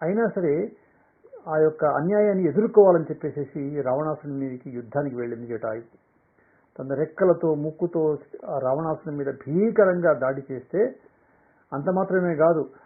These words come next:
ఆ రావణాసురుడి యొక్క గుర్రాన్ని చంపేసి రథాన్ని కూడా చిన్న భిన్నం చేసేసింది పూర్తిగా అనమాట. ఆ సరస్సుని కూడా చంపేసేసింది, అంత శక్తి జటాయువులో ఉన్నది.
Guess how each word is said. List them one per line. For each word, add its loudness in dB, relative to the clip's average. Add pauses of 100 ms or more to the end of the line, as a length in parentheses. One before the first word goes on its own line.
(280)
ఆ -2
రావణాసురుడి 2
యొక్క 0
గుర్రాన్ని 4
చంపేసి -4
రథాన్ని 0
కూడా 0
చిన్న 2
భిన్నం 2
చేసేసింది -6
పూర్తిగా -10
అనమాట. -20 (920)
ఆ -2
సరస్సుని 2
కూడా 4 (120)
చంపేసేసింది, -10
అంత -6
శక్తి -8
జటాయువులో -4
ఉన్నది. -18